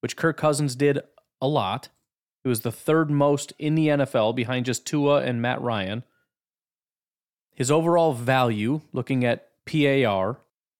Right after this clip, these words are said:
via S I S, he was the seventh best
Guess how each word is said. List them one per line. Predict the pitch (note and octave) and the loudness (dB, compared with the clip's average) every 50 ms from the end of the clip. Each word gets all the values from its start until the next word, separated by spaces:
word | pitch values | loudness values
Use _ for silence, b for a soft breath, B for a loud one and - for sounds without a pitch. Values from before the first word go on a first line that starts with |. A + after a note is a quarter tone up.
| _ _ - | _ _ -4
via | A#2+ B2 B2 B2+ B2+ B2 - - | 0 2 2 2 2 0 0 -2
S | C#3 C3+ B2 - | -2 -2 0 0
I | C#3+ C3+ C3 B2 | 2 2 2 2
S, | A2 G#2 A2 B2+ - - - - _ _ _ _ _ _ _ _ _ _ _ _ | 0 0 -2 -4 -6 -8 -10 -14 _ _ _ _ _ _ _ _ _ _ _ _
he | _ - D3+ | _ -2 2
was | D3 D3 C#3+ B2 B2+ | 2 2 2 2 0
the | C3 C3+ B2+ | 0 0 0
seventh | - - - D#3 D3 C#3+ F3 D#3+ - - _ | 0 0 0 0 0 0 0 -2 -4 -6 _
best | - C#3 C#3 C#3 - - - - | 0 0 0 0 -2 -6 -8 -12